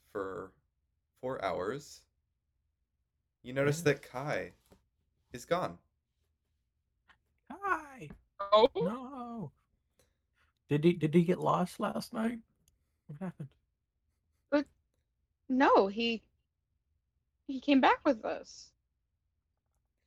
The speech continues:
Speaker 1: And then,
Speaker 2: Wait, oh.
Speaker 1: as everybody's kind of panicking and look around, uh, you see that on the table next to the bed that Kai was sleeping in,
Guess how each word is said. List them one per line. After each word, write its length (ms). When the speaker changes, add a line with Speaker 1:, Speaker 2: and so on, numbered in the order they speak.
Speaker 1:
And 180
then, 340
Speaker 2:
Wait, 120
oh. 360
Speaker 1:
as 260
everybody's 680
kind 220
of 120
panicking 560
and 140
look 180
around, 520
uh, 300
you 120
see 440
that 200
on 420
the 120
table 500
next 360
to 60
the 60
bed 440
that 180
Kai 140
was 140
sleeping 380
in, 280